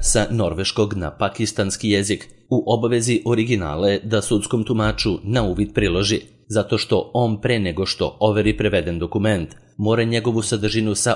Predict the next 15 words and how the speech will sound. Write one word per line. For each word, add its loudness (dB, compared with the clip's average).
originalima 0
da 0
uporedi. 2
Predviđeno 2
je 2
da 4
preporučenom 2
poštanskom -2
pošiljkom 0
klijent 2
pošalje 2
originalna 2
dokumenta 2
na 2
obradu, 0